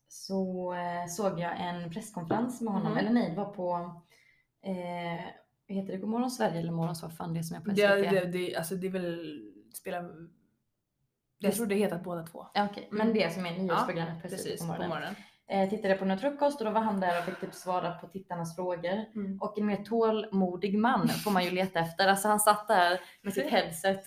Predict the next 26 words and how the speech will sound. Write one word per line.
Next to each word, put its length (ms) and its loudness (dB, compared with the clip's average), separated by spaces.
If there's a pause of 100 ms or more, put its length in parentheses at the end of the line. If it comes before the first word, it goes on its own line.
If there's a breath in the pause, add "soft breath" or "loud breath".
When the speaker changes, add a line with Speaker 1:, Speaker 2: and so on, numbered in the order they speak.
(760 loud breath)
Speaker 2:
Ja, 60 2
han 140 6
var 60 8
inte 180 2
med 340 -4
såklart 400 -8
in 120 -14
person. 320 -10 (100)
Speaker 1:
Nej, 180 0
nej, 160 0
Speaker 2:
Nej, 80 0
Speaker 1:
utan 100 -2
Speaker 2:
nej. 120 4
Speaker 1:
han 120 6
var 80 2
med 120 -4
på 60 -8
länk. 340 0 (140)
Och, 260 0 (220)
eh, 540 2 (840)
eh, 400 -2
och 120 4
de 280 2
programledarna 520 4
bara, 120 8
"Ja, 320 6